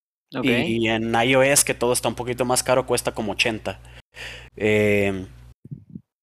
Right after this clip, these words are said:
Speaker 2: y, y es, de hecho, yo recomendaría jugarlo en celular. La pantalla es muy chiquita, sí, pero creo que googleaste screenshots y eso, el arte está construido para,
Speaker 1: Sí.
Speaker 2: para
Speaker 1: Sí, sí.
Speaker 2: pantallas, este, verticales.
Speaker 1: Ajá,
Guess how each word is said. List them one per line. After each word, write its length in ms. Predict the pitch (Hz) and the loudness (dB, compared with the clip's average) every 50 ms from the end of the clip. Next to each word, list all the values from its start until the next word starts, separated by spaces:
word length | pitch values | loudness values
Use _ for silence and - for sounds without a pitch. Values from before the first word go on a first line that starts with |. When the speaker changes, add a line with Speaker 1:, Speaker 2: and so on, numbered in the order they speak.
| _ _ _ - | _ _ _ -8
Speaker 2:
y, 140 | - 190 - - | -8 -6 -2 2
y 120 | 175 165 | 6 6
es, 160 | 160 156 143 143 | 6 6 6 4
de 80 | 147 | 2
hecho, 300 | 165 165 - 196 190 175 165 | 4 4 4 2 2 0 0
yo 200 | 147 165 165 165 | 4 6 6 6
recomendaría 680 | 180 190 - - 180 165 147 143 131 120 127 143 156 | 6 4 4 2 2 4 4 4 4 4 4 4 2
jugarlo 320 | 160 - 151 127 123 139 151 | 2 4 2 2 4 4 2
en 80 | 151 | 0
celular. 460 | - - 196 202 220 254 302 311 233 - - | 0 0 0 2 4 4 4 4 2 0 0
La 160 | 143 131 - | 0 2 2
pantalla 320 | 131 123 120 139 151 165 | 2 0 2 2 4 4
es 80 | 170 170 | 4 2
muy 120 | 180 175 | 0 0
chiquita, 400 | 175 - - - 180 175 - 196 | 0 0 -2 -2 -4 2 2 4
sí, 260 | 175 - - 180 202 | 6 6 4 2 0
pero 360 | - - 175 147 131 135 123 - - - - - - _ _ | 0 4 4 4 4 4 0 -4 -8 -20 -20 -20 -20 _ _
creo 180 | - 139 131 - | -2 -2 -2 0
que 80 | - 143 | 0 0
googleaste 440 | 135 131 117 117 123 127 - - 156 | 0 0 2 2 2 2 2 2 0
screenshots 560 | - - 156 151 165 - 185 180 - - - | 2 2 2 2 4 4 2 2 2 2 2
y 80 | 127 | 4
eso, 300 | 131 143 - - 185 - - | 4 4 4 4 4 2 2
el 180 | 147 131 120 127 | 2 2 4 6
arte 300 | 135 147 160 - - 156 | 6 6 6 4 2 0
está 220 | 147 - 135 127 | 2 2 0 0
construido 540 | - 139 131 - - - 120 117 123 120 117 | 0 -4 -6 -4 -6 -4 -4 -2 -2 -2 -4
para, 560 | - - 110 98 95 95 95 90 - - - - | -2 0 0 0 2 0 -4 -6 -8 -10 -14 -10
Speaker 1:
Sí. 360 | - - 160 156 143 135 131 _ _ _ _ _ _ _ _ _ | -2 4 6 6 6 4 2 _ _ _ _ _ _ _ _ _
Speaker 2:
para 160 | - 120 113 107 | 2 4 4 6
Speaker 1:
Sí, 60 | - | 6
sí. 60 | 151 151 | 4 4
Speaker 2:
pantallas, 340 | 139 123 120 120 127 127 - | 6 4 4 4 4 2 2
este, 220 | 117 - - 127 113 | 0 2 2 2 2
verticales. 720 | 113 107 - - 107 - - 117 107 101 - - - - - - - _ _ - | 2 0 -2 -4 -4 -2 0 -2 -2 -2 -6 -6 -8 -8 -8 -20 -20 _ _ -6
Speaker 1:
Ajá, 400 | 143 131 - 151 135 131 127 | -6 -2 2 2 2 2 2